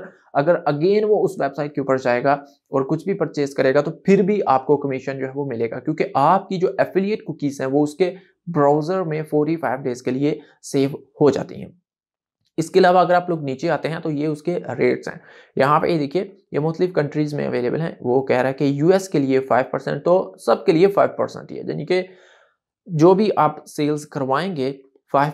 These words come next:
परसेंट आपको दिया जाएगा। ये रीजन्स का मतलब होता है कि किन रीजन्स में ये अवेलेबल है। उसके अलावा ये टूल्स हैं कि डीप लिंक अलाउ करता है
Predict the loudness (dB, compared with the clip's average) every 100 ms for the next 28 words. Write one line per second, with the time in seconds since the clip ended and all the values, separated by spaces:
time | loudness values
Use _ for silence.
0 | -2 -4 -4 -6 -2 -2 0 -2 -2 -4
1 | -4 -6 -8 -10 -4 0 0 2 0 0
2 | 0 -2 0 0 2 0 0 0 -2 -2
3 | -2 -4 -6 -4 -4 -2 -4 -6 -6 -2
4 | -2 -2 -4 -2 -4 -6 -10 -14 -20 _
5 | _ _ _ _ _ _ _ -10 -8 0
6 | 2 4 4 2 -2 -2 0 0 -2 -4
7 | -2 -4 0 -2 0 -4 0 2 2 0
8 | -2 -2 0 0